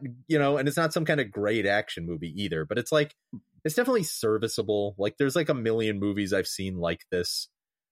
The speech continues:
and, y-, you know, and, and the cast is a good cast, like you said. So, you know, I, I can't, like, recommend it, but if you know what you're getting into, I feel like there's, like, definitely people who, like, eh,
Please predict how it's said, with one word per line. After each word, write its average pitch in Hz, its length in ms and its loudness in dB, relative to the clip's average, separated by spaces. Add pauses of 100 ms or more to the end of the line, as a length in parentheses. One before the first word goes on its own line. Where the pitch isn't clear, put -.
(160)
and, 92 380 0
y-, 98 200 -10
you 120 100 2
know, 101 140 4
and, 101 200 0
and 101 140 0
the 98 60 0
cast 101 380 0
is 87 340 -6
a 92 80 -4
good 82 280 -2
cast, 78 500 -2
like 76 180 -4
you 80 80 -4
said. 78 380 -2 (480)
So, 101 580 2 (680)
you 127 140 -6
know, 123 80 2
I, 113 200 0
I 113 60 0
can't, - 320 -2
like, 107 240 -2 (600)
recommend 107 640 0
it, 156 160 2
but 127 100 0
if 135 80 0
you 175 80 4
know 214 120 6
what 208 100 2
you're 139 100 0
getting 110 260 0
into, 95 200 0
I 98 80 2
feel 165 140 4
like 151 120 4
there's, 123 200 2
like, 98 180 -2 (320)
definitely 170 380 2
people 92 560 -2 (160)
who, 90 400 -4
like, 110 160 -4
eh, 131 240 -6